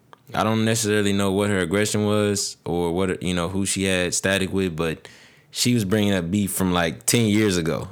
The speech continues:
<laughs> Okay, and this is just, this is, I mean, this is only one example. I'm sure there are plenty other ones out there, but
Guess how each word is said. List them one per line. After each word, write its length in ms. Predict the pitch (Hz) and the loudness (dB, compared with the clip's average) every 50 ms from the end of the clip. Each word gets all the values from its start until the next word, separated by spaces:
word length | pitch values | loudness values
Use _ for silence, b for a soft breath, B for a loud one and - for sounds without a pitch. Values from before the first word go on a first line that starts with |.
| - - | -6 -2
<laughs> 240 | - 98 - - | 0 0 2 2
Okay, 420 | 156 120 104 98 - 113 110 110 104 | 2 2 2 2 2 2 2 2 2
and 80 | 104 | 2
this 160 | 123 147 - - | 0 0 0 -2
is 160 | 123 113 113 | -2 0 0
just, 500 | 120 113 110 - - - - - - - | 0 0 0 -2 -8 -10 -12 -12 -6 -4
this 160 | - 143 - | -2 -2 0
is, 100 | 147 139 | 0 0
I 60 | 135 135 | 0 0
mean, 240 | 147 147 143 139 | 2 2 2 2
this 120 | 165 170 160 | 2 2 2
is 160 | 160 143 135 | 2 2 2
only 220 | 143 143 139 127 | 2 2 4 2
one 220 | 117 117 127 127 123 | 4 4 4 4 2
example. 400 | 110 101 117 117 113 107 - 95 | 2 2 2 2 2 2 0 0
I'm 100 | 104 104 | 0 0
sure 160 | - 147 143 | 0 0 2
there 140 | 135 131 127 | 2 2 0
are 40 | 123 | 2
plenty 320 | 127 131 127 127 123 120 | 2 2 2 4 4 4
other 180 | 123 120 117 110 | 4 4 4 2
ones 180 | 107 104 101 | 2 2 2
out 180 | 110 110 104 104 | 2 2 2 0
there, 240 | - 85 87 80 - | -2 -2 -2 -2 -2
but 320 | - 87 90 87 - - | -2 -2 -2 -2 -4 -8